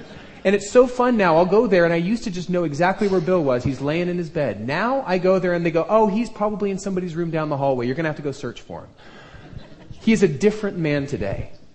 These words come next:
And I am, and the whole point of this morning, the whole reason I, I am so grateful I got snowed in so that more of you were here to hear this, is that God has transformed Bill's life.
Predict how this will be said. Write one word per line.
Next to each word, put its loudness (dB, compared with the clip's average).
And 2
I 6
am, 2
and 0
the 4
whole 0
point -2
of -2
this -6
morning, -6
the -2
whole 0
reason 0
I, 2
I -2
am -2
so -2
grateful -2
I 0
got -2
snowed -4
in -4
so -12
that -6
more 0
of -4
you -4
were -4
here -4
to -6
hear -6
this, -6
is 0
that 2
God 6
has 0
transformed -6
Bill's -4
life. -10